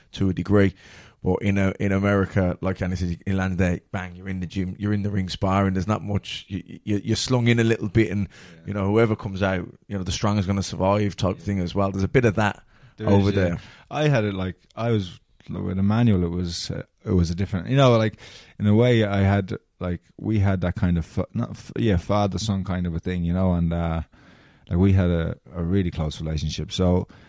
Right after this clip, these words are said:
Speaker 2: he did, I knew he ge-, genuinely cared about me. Um, like, he, he, yeah, we had a, we were very, very close, me and Emmanuel, and, um, but he would, uh, he had his obligations. He would get pulled left and right, and he had to make money, you know, and he wasn't making it with me at that stage. So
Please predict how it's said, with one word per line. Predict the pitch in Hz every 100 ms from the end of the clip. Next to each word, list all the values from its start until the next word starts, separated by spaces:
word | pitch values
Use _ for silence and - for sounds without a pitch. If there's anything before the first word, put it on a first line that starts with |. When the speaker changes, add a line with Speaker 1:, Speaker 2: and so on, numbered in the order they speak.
| _
Speaker 2:
he | - 143
did, | 147 131
I | 117
knew | 131 143 120
he | 107 131 120
ge-, | 104 120 120
genuinely | 123 127 113 104 95
cared | 90 113 110 95
about | 82 78 82
me. | 80 80 - - -
Um, | 85 82 80 78 76 _ _ _ _ _ _
like, | 85 82
he, | - 101 95 - 85 - _ - -
he, | 101
yeah, | 69
we | 78 101
had | 95 85
a, | 82
we | 92
were | 87
very, | 82 98 90
very | 82 80
close, | - 92 90 -
me | 80
and | 78
Emmanuel, | 78 78 78 78
and, | 78 73 71 71 - - - -
um, | - 82 78 76 71 73 - _ _ - - - _ - _ _ _ _ _ _
but | 101
he | 104 151
would, | 139
uh, | 104 107
he | 135
had | 131 98
his | 98
obligations. | 87 82 87 87 90 80
He | 107
would | 123
get | 104 85
pulled | - 98
left | 90 87 92
and | 90
right, | 87
and | 85
he | 95 113
had | 98 -
to |
make | 85 85
money, | 87 110 113
you | 87
know, | 98
and | 95
he | 92
wasn't | 107 95
making | 90 82 82
it |
with | 85 87
me | 101
at | 87 76
that | 104
stage. | - 87 78 76
So | - 85 82 82